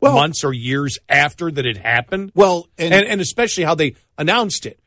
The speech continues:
Speaker 1: Yeah,
Speaker 2: which was,
Speaker 1: right.
Speaker 2: "Oh, Trump allowed him to happen."
Speaker 1: Well, well, that's,
Speaker 2: They, they
Speaker 1: that's the
Speaker 2: didn't,
Speaker 1: thing.
Speaker 2: they didn't give the full
Speaker 1: They,
Speaker 2: context in
Speaker 1: they
Speaker 2: the
Speaker 1: appear to know more about what happened during the Trump years than they, than they know now, what they,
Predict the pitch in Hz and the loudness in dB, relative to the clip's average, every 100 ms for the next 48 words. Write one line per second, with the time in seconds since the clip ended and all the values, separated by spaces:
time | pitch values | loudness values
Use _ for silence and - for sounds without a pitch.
0 | _ 120 120 - 135 127 117 214 147 196 | _ 2 2 4 0 2 4 4 4 0
1 | 233 262 165 135 135 120 117 101 135 185 | 2 2 0 -2 -4 -4 -4 -4 4 4
2 | 220 196 185 220 156 147 175 190 190 208 | 4 0 0 0 0 4 4 4 -2 -2
3 | 156 156 165 165 165 139 127 160 120 185 | -2 0 0 0 -2 -2 -2 -2 -2 -2
4 | 190 - 135 165 - _ - 165 - - | -2 2 6 6 2 _ 0 2 2 -2
5 | - 220 254 247 - 185 165 160 151 135 | -6 -2 0 -2 2 2 4 2 2 2
6 | 135 156 165 156 156 127 120 127 127 131 | 2 2 2 0 0 -2 2 2 2 0
7 | 131 131 127 123 123 120 113 95 131 127 | 2 0 2 0 2 2 0 0 0 0
8 | 113 104 101 - 104 101 101 107 - 107 | 2 2 2 0 0 0 0 -4 -6 -2
9 | 104 101 98 101 95 101 110 92 - 98 | 0 0 0 -2 0 0 0 0 0 0
10 | 101 101 98 | 2 0 -2